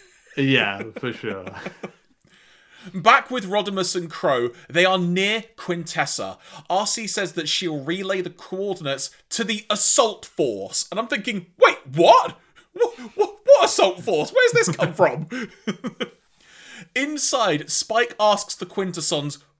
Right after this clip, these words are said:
Speaker 2: "What crime did the Autobots commit?" "Theft," they respond. Kup says they must be confusing them with the Decepticons.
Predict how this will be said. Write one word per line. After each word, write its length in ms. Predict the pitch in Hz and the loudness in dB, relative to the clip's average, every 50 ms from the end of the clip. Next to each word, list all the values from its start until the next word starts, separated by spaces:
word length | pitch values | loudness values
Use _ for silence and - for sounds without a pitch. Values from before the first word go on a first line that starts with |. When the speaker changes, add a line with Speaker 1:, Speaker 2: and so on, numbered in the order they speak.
| _ _ | _ _
Speaker 2:
"What 200 | - 480 494 480 - | -4 -4 -4 -4 -6
crime 380 | - - 427 415 339 277 214 | -8 -2 0 2 2 2 2
did 160 | 190 190 175 | 0 -4 -4
the 80 | 185 185 | -2 0
Autobots 500 | 180 180 180 180 185 175 185 - - - | 0 0 0 -2 -2 -2 -2 -2 -2 -6
commit?" 520 | - - 190 180 165 123 95 92 - - _ _ _ _ _ _ _ _ _ _ _ _ _ | -8 -6 -4 -2 -2 -4 -4 -6 -10 -16 _ _ _ _ _ _ _ _ _ _ _ _ _
"Theft," 640 | - - - - 240 156 107 - - - - - - _ _ _ _ - | -20 -4 2 4 4 4 2 0 -8 -16 -18 -18 -18 _ _ _ _ -8
they 120 | 127 117 | -6 -6
respond. 600 | 104 101 - - - - 98 87 85 90 87 87 _ _ _ - _ _ _ _ _ _ _ _ _ _ _ | -6 -8 -10 -10 -8 -8 -10 -10 -12 -16 -18 -20 _ _ _ -20 _ _ _ _ _ _ _ _ _ _ _
Kup 240 | - - 240 226 233 | -4 0 0 0 0
says 400 | - - 208 202 190 180 - _ _ _ - | 0 -2 -2 -2 -4 -6 -8 _ _ _ -12
they 80 | - | -4
must 200 | 143 175 170 175 | -2 -2 0 0
be 100 | 160 143 | -2 -6
confusing 460 | 147 139 123 - 165 165 147 139 135 | -6 -8 -8 -6 -4 -4 -4 -2 -2
them 140 | 143 139 131 | -2 -2 -2
with 100 | 127 127 | -4 -8
the 60 | 135 | -8
Decepticons. 840 | 127 - - - 190 190 - - - - 135 113 101 95 92 95 - | -8 -4 -2 0 0 0 -2 -6 -12 -8 -8 -8 -8 -8 -12 -14 -14